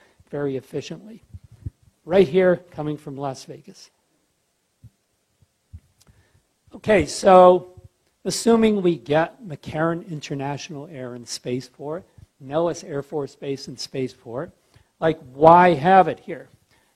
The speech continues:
Yeah, it's a good thing for tourists. Uh, yeah, it's a good idea for bringing in high-tech industry, but what kind of industries are there to bring into here?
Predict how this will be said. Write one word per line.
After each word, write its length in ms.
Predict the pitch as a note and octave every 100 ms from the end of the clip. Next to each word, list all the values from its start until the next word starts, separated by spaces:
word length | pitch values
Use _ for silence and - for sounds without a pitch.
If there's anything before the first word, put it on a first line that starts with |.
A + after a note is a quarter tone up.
| _ _
Yeah, 560 | G3+ C3 C3+ C#3+ E3 E3
it's 160 | E3
a 80 | C#3+
good 380 | A#2+ - D#3 D#3
thing 280 | F3 F3 F3
for 180 | - A2+
tourists. 720 | - F#3 G3 G3+ F#3+ - - _ _ _
Uh, 300 | C3 B2 B2+
yeah, 300 | C#3+ E3 E3
it's 160 | D#3+ D3
a 120 | B2
good 520 | A2+ D#3+ E3+ D3+ D3 _ _ D#4+
idea 580 | E3 D3 B2+ D#3 E3 F#3
for 220 | - D3
bringing 380 | A#2 D3+ D3 C#3+
in 120 | C#3
high-tech 460 | A#2 D3 - D3 D#3
industry, 420 | D#3 F#3+ - F#3
but 220 | D#3 D#3+
what 140 | E3 -
kind 240 | F3 E3+
of 160 | D#3+ _ _ _ -
industries 640 | F3 F3+ F3 - F#3 F3+
are 280 | - F#3+ A3+
there 200 | F#3+ C3
to 100 | B2+
bring 280 | A#2+ E3 G#3
into 260 | G3 -
here? 320 | D#3+ B3+ A#3+